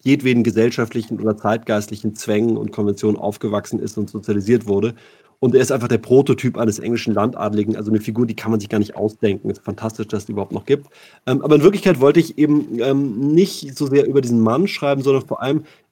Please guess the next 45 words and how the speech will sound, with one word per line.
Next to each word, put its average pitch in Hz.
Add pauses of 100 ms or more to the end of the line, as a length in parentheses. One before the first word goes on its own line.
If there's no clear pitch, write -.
(120)
ganz 147
lange 143
schon 135
dieses 120
Universum 113
beschreiben. 101
Das 101
finde -
ich -
einfach 113
journalistisch, 120
fand 113
ich 107
das 117
immer 123
schon 110
sehr 120
interessant, 117
weil 113
mich 110 (440)
immer 127
schon, 117
ähm, 107 (240)
auch 110
so 123
Subkulturen 117
interessiert 104
haben. 98
Ich 95
finde -
es -
toll, 113
dass 113
es 107
sozusagen 107
noch 107
so 110
Paralleluniversen 107
in-, -
innerhalb 117
unserer 127
Gesellschaft 107
gibt. 131 (520)
Und 123
dieses 127